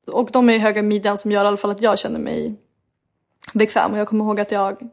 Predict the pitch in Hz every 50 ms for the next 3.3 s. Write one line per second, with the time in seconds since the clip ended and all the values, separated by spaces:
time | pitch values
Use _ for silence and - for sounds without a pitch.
0 | - 254 277 294 294 - 277 262 262 240 220 208 - 214 208 208 202 - 202 202
1 | 202 208 202 196 208 208 196 196 208 - - 220 - _ _ _ _ _ - -
2 | - - - - - - - - - 202 - - - - - - 220 202 196 202
3 | 208 - 226 - - -